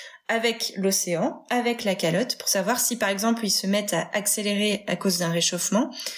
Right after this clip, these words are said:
quel sera l'impact, euh, sur la calotte, euh, antarctique en amont. Donc c'est vraiment utiliser ce petit glacier comme un laboratoire pour pouvoir ensuite, euh, développer nos conclusions de façon un petit peu plus générale à d'autres glaciers en Antarctique.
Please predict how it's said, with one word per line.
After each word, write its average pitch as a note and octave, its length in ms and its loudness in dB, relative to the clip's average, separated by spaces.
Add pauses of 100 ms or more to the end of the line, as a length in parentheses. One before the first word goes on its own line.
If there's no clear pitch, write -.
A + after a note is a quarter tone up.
(240)
quel B3+ 140 4
sera G3 340 2
l'impact, F#3+ 520 0
euh, E3+ 340 4 (460)
sur - 220 0
la F#3 140 2
calotte, G3 420 2
euh, E3 240 2
antarctique F#3 680 0
en G3+ 140 4
amont. F3+ 260 2 (540)
Donc G#3+ 120 4
c'est A#3+ 120 2
vraiment C4 400 2
utiliser C4 440 0
ce B3 120 0
petit C4 340 -2
glacier G#3+ 540 0 (340)
comme C#4+ 220 2
un A#3+ 80 4
laboratoire G3+ 840 2
pour B3+ 160 0
pouvoir A#3+ 400 2
ensuite, A#3+ 460 0
euh, F#3 200 2 (440)
développer C4 540 2
nos A3 140 4
conclusions G3+ 760 2
de F#3 100 2
façon E3+ 280 0
un G3 40 2
petit G3 140 0
peu A3 100 2
plus G#3+ 180 -2
générale G#3 500 2
à F3 100 0
d'autres A3 400 0
glaciers G3+ 560 2
en F3+ 160 4
Antarctique. - 600 -2